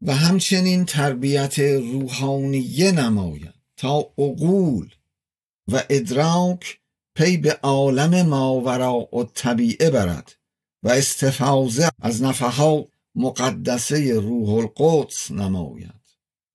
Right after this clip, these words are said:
و به ملأ اعلی ارتباط یابد و حقایق انسانیه مظاهر سنوحات رحمانیه گردد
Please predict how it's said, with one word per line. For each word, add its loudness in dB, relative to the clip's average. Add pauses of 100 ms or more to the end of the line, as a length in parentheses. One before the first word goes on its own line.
(920)
و -2
به 2
ملأ 0
اعلی 0 (240)
ارتباط 2
یابد -8 (1160)
و -4
حقایق -4
انسانیه -2 (300)
مظاهر -2 (300)
سنوحات -2 (280)
رحمانیه -2
گردد -8